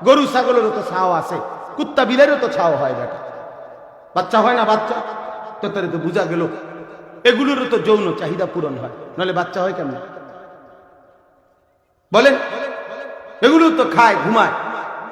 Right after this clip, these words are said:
বরঞ্চ দুনিয়া মানুষের চাইতে জন্তু জানোয়ার আরো বেশি ভোগ করে। একটা হাতি একদিনে, গবেষকদের কথা হলো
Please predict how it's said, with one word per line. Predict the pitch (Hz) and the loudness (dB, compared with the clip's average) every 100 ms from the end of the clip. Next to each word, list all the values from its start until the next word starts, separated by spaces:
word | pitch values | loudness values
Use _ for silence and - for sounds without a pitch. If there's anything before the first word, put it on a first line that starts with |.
| - - - | -16 -16 -4
বরঞ্চ | 165 175 165 | 0 0 -2
দুনিয়া | 170 170 214 202 | -4 -2 0 0
মানুষের | 185 208 277 277 277 | 0 0 0 -2 -2
চাইতে | 277 285 294 226 - - - - - - | 0 2 2 -2 -2 -10 -12 -14 -16 0
জন্তু | 240 277 285 | 4 4 4
জানোয়ার | 247 233 208 185 | 2 2 2 0
আরো | 180 196 | 0 0
বেশি | 185 202 | 0 -2
ভোগ | 175 160 - | -4 -4 -6
করে। | - - - - - - - - - | -10 -12 -14 -18 -20 -20 -20 -20 0
একটা | 220 226 - 196 | 2 2 0 -2
হাতি | 170 233 302 269 | 0 0 2 2
একদিনে, | 247 185 170 208 180 - - - - | 2 0 -4 -2 -4 -6 -14 -16 -4
গবেষকদের | 151 185 214 214 190 165 190 156 | 0 2 2 0 -2 -2 -2 -2
কথা | 160 180 | -6 -6
হলো | 175 | -6